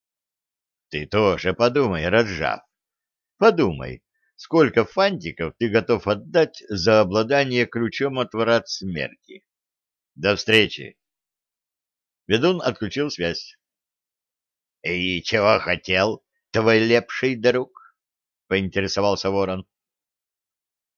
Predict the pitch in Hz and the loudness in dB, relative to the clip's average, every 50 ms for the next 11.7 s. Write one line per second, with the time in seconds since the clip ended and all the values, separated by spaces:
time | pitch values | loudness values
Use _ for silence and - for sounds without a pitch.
0 | _ _ _ 85 92 95 98 98 101 104 104 101 98 85 - 92 85 - 95 92 | _ _ _ -6 -4 -4 -2 0 2 2 4 4 2 2 0 -4 -2 0 0 0
1 | 92 92 90 - - 90 82 - - - 113 120 127 120 92 80 80 82 87 - | 2 0 -2 -4 -6 -10 -10 -10 -8 -4 -4 -4 -4 -4 -4 -4 -2 -2 -4 -6
2 | _ 87 85 78 69 71 67 - - - - _ _ _ _ _ _ _ _ - | _ -6 -6 -6 -6 -8 -10 -12 -18 -20 -20 _ _ _ _ _ _ _ _ -20
3 | - - - 107 104 104 117 107 107 101 101 113 120 120 110 98 104 113 123 123 | -16 -6 -4 -2 -2 0 0 -2 -2 0 0 0 0 0 0 -2 -2 -4 -4 -8
4 | 110 98 101 95 92 98 113 135 120 - _ - _ _ _ _ _ _ _ _ | -8 -4 -2 -2 -2 -2 -4 -8 -8 -10 _ -20 _ _ _ _ _ _ _ _
5 | _ _ _ _ - 92 98 123 135 123 110 92 82 - - 90 101 107 101 - | _ _ _ _ -10 -2 0 0 0 0 -2 -4 -4 -6 -4 -2 -2 -2 -2 -4
6 | 85 78 - 85 98 110 110 87 67 60 - _ _ _ _ _ _ _ _ _ | -8 -6 -6 -6 -4 -4 -4 -4 -8 -10 -12 _ _ _ _ _ _ _ _ _
7 | _ _ _ _ 87 87 - - 95 98 101 104 104 101 101 95 87 - _ _ | _ _ _ _ -6 -6 -2 2 4 4 6 6 4 4 2 0 -2 -6 _ _
8 | - - - 117 120 104 101 92 80 87 82 - 82 80 - - - - - 101 | -12 -8 -2 -2 0 0 0 0 -2 -4 -4 -6 -10 -8 -8 -10 -12 -4 -4 0
9 | 98 95 85 71 65 62 58 60 55 52 - _ _ _ _ _ _ _ _ _ | 0 0 -2 -2 -8 -14 -14 -14 -14 -16 -18 _ _ _ _ _ _ _ _ _
10 | _ _ _ _ _ _ - 85 98 101 - - 113 120 160 156 135 98 - - | _ _ _ _ _ _ -6 -4 -4 -2 -2 -2 2 6 6 6 6 4 0 -6
11 | - 135 165 175 160 143 123 107 95 - 95 90 82 - | -4 -4 -2 -2 -2 -2 -2 -2 -2 -2 -4 -4 -4 -6